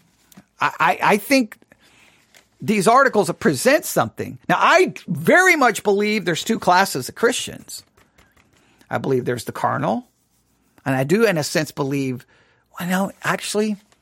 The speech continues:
I may wanna modify that. Are there ever truly, ever anyone who's truly spiritual? Are we always carnal to, in some way, shape, or, for every area where I can say I'm spiritual, and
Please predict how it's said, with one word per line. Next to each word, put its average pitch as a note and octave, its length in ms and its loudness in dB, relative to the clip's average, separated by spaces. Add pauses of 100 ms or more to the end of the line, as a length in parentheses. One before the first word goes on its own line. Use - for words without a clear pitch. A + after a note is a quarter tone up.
(2250)
I D#3+ 80 -2
may G3+ 120 0
wanna C#3 220 0
modify G3 540 -2
that. - 260 -18 (440)
Are D3+ 120 0
there D#3+ 140 0
ever G#3+ 320 2
truly, A#3 480 -2
ever G#3+ 360 4
anyone A3 480 0
who's G3 200 0
truly A#3 460 0
spiritual? B3 680 0 (380)
Are A3 140 2
we A3 160 4
always A3 440 2
carnal A#3 400 2
to, - 260 -4
in E3 120 0
some B3 320 2
way, A#3+ 160 4
shape, A3 280 0
or, G3+ 60 -2
for - 460 -2
every C#4+ 400 2
area C4 320 4
where A3 160 6
I A3 100 4
can G#3+ 160 0
say G#3+ 180 4
I'm F3 140 2
spiritual, F#3 720 0 (220)
and G3+ 200 0